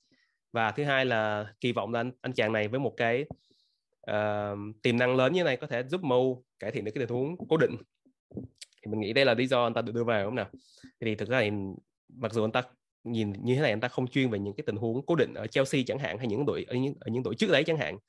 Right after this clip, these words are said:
thì cũng không thể gọi là bào chữa cho cái việc là, à, thành tích, à, cố định của Mu mùa này như thế nào. Mà mình nghĩ là với một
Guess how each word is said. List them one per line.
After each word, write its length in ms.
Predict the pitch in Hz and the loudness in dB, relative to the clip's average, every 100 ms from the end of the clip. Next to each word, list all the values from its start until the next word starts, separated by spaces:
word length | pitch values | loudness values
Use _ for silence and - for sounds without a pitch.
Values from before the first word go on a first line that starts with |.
| _ _ _ _ _ | _ _ _ _ _
thì 120 | - | -8
cũng 160 | 104 110 | -6 -4
không 140 | - 143 | -2 0
thể 120 | 110 | 0
gọi 120 | 110 | 0
là 60 | 101 | 0
bào 180 | 98 | -2
chữa 180 | 98 95 | -2 -2
cho 100 | 139 | -2
cái 80 | 143 | -2
việc 200 | 117 98 | -2 0
là, 440 | 98 95 92 90 90 _ _ _ _ - | 0 0 -2 -4 -10 _ _ _ _ -18
à, 240 | - 92 92 | -12 -10 -10
thành 100 | - | -4
tích, 120 | 101 - - _ _ _ _ _ _ - - - | -2 -4 -8 _ _ _ _ _ _ -16 -10 -4
à, 200 | 107 101 - | -2 -2 0
cố 80 | 151 | 2
định 240 | 160 80 87 127 | 4 2 -2 -4
của 80 | 107 | -2
Mu 280 | 120 113 113 | 2 2 2
mùa 180 | 107 101 | -2 -4
này 140 | 95 | -4
như 120 | 104 | -6
thế 120 | 104 | -4
nào. 240 | 135 98 87 _ _ - | 0 0 -2 _ _ -14
Mà 100 | 95 | -8
mình 200 | 95 92 | -8 -8
nghĩ 160 | 87 | -6
là 420 | 139 107 95 90 - _ _ _ _ - | -2 0 0 -4 -10 _ _ _ _ 0
với 120 | 147 | 2
một 160 | 127 | 2